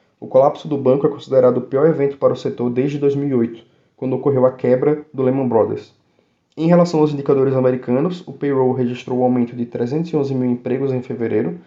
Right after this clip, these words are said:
acima do esperado pelo consenso de mercado de, de duzentos e vinte e cinco mil. Porém, o dado de janeiro foi re-, revisado de quinhentos e dezessete mil para quinhentos e quatro mil.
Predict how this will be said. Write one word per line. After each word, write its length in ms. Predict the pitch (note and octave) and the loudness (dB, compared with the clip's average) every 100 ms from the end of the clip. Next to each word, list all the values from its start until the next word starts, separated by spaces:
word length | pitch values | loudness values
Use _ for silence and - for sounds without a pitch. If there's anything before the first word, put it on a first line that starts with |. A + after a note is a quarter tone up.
| _ _ - | _ _ -12
acima 360 | B2 - E3 | -10 -2 -2
do 60 | D#3 | -2
esperado 440 | - C3+ B2 A#2 | -4 2 2 2
pelo 180 | A#2 B2 | 0 -2
consenso 400 | B2 B2 A#2+ - | -2 -6 -8 -10
de 60 | B2 | -6
mercado 400 | A#2 - A2 A#2 | -6 -4 -6 -6
de, 140 | A#2 A#2+ _ _ _ | -12 -16 _ _ _
de 140 | A#2+ A#2+ | -12 -6
duzentos 380 | A#2+ A#2+ C3+ C3 | -4 -2 -6 -2
e 40 | |
vinte 180 | B2 A#2 | -4 -2
e 20 | |
cinco 180 | A2 C3 | -6 -4
mil. 300 | C3 A#3 - _ _ _ _ _ _ _ _ _ _ _ _ - | -4 -4 -8 _ _ _ _ _ _ _ _ _ _ _ _ -6
Porém, 300 | F3+ E3 F3 | -2 0 2
o 40 | |
dado 240 | E3 D#3 D#3 | 4 2 2
de 60 | |
janeiro 320 | D#3 D#3 C#3+ | 2 4 4
foi 200 | D3+ D#3 | 2 0
re-, 280 | C#3+ D#3 D#3 - | 0 -2 -4 -4
revisado 580 | C3+ D3 D#3+ A#2+ C3 C#3 | 0 0 2 4 4 0
de 80 | |
quinhentos 300 | C3 C#3+ F3 | -4 -6 -4
e 40 | E3+ | -4
dezessete 460 | D3 C#3+ C3+ B2+ | -4 -2 -2 -2
mil 320 | C3 A#2+ D#3+ - | -2 0 -2 -6
para 180 | - C#3 | 0 2
quinhentos 360 | C#3 C#3 D#3+ - | 2 -2 -4 -4
e 20 | |
quatro 300 | - C#3 D3+ | -2 -2 -2
mil. 220 | A2+ G#2 | -4 -6